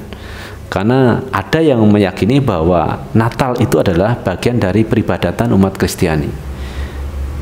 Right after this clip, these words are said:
Natal, karena Natal itu adalah kelahiran Yesus Kristus yang dianggap Tuhan oleh umat Kristiani. Sementara kita menganggap bahwa Nabi Isa itu adalah Nabi, utusan Allah.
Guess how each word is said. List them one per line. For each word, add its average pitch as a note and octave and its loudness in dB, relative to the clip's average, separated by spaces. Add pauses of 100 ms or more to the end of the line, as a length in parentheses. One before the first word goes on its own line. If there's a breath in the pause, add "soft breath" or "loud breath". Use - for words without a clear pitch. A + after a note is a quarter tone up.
(300)
Natal, A2 0 (240)
karena A#2 0
Natal F#2 -2
itu B2+ 2
adalah G#2+ 2 (380)
kelahiran G2+ 2
Yesus F#2+ 2
Kristus - 0
yang A2+ 4
dianggap E2+ 0
Tuhan A#2+ 2
oleh F#2 2
umat F2+ 2
Kristiani. D2+ 0 (560 loud breath)
Sementara A2+ 2
kita D#3+ 2
menganggap B2+ 2
bahwa C3 2
Nabi A#2 2
Isa B2 2
itu - 0
adalah G2+ 2
Nabi, F#2 0
utusan A#2 2
Allah. D2+ -2